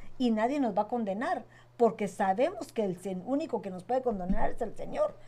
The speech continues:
pero Él ya murió por nosotros, por lo tanto, ya fuimos,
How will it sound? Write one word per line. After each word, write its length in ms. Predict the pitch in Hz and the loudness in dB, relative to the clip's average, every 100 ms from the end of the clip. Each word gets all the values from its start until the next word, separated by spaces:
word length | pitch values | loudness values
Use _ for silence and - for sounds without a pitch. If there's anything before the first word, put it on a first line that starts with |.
| - - | -18 6
pero 240 | 247 226 | 8 10
Él 160 | 262 320 | 8 8
ya 240 | 285 311 - - | 6 4 0 -2
murió 340 | 247 240 294 | 2 6 6
por 140 | 302 294 | 6 4
nosotros, 540 | 262 226 370 403 220 - - - - | 4 2 0 0 -8 -10 -18 -12 2
por 140 | 226 | 2
lo 120 | 202 190 | 2 2
tanto, 320 | 247 185 - - - | 0 0 -10 -20 -16
ya 220 | 190 226 226 | 4 6 6
fuimos, 600 | - 254 285 285 - | 2 0 2 2 -2